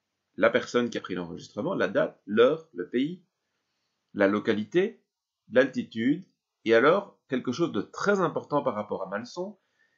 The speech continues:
si c'est un chant, tout n'est pas traduit, presque tout. Song, c'est chant, ou si ce sont des cris. Ici, par exemple, call,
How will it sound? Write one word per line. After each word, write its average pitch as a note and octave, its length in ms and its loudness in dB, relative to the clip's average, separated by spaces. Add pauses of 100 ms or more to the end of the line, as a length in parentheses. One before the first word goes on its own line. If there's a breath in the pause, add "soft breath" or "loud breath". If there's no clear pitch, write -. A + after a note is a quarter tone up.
si - 240 -6
c'est D#3+ 260 0
un A#2+ 160 2
chant, - 580 -6 (420)
tout E3+ 120 -4
n'est D3+ 120 4
pas C3 120 4
traduit, A2+ 540 0 (140)
presque A#2+ 400 -6
tout. - 140 -20 (480)
Song, D#3 580 2
c'est - 160 -18
chant, - 500 -6 (800)
ou E3+ 260 4
si D#3+ 520 -4 (140)
ce - 140 -14
sont C#3+ 200 -6
des A#2+ 160 -2
cris. - 380 -12 (800)
Ici, D#3+ 240 -8
par F#2+ 140 -6
exemple, A#2 400 -4
call, B2 500 0